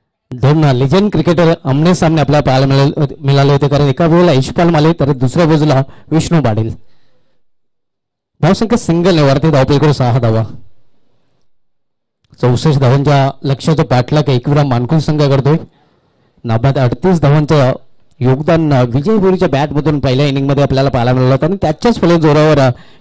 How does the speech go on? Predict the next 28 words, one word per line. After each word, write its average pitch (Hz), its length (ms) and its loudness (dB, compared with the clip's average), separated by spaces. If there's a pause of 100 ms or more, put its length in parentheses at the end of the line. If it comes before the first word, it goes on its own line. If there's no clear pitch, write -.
खरं 151 160 0
तर 170 100 2
हे 151 120 4
लक्ष 160 280 -2 (460)
उभं 151 220 4
केलेलं 151 280 0
आहे 135 100 0
बरोडे 127 240 2
या 123 100 0
संघाने. 104 340 -6 (3000)
यावेळी 113 280 2
मात्र 131 300 0 (380)
अतिशय 160 380 0
सुरेख 156 260 2
चेंडू 160 280 0
पूर्णपणे 175 380 2
बेट 170 300 -2
चकित 170 260 0
केलं 170 220 0
होतं 160 120 2
फलंदाजाला. 147 560 2 (1200)
एक 131 240 -2
धाव, 139 300 2
अ, 127 120 4
पूर्ण 151 380 0
करतात 143 260 0
फलंदाज, 147 580 0
अ, 127 140 2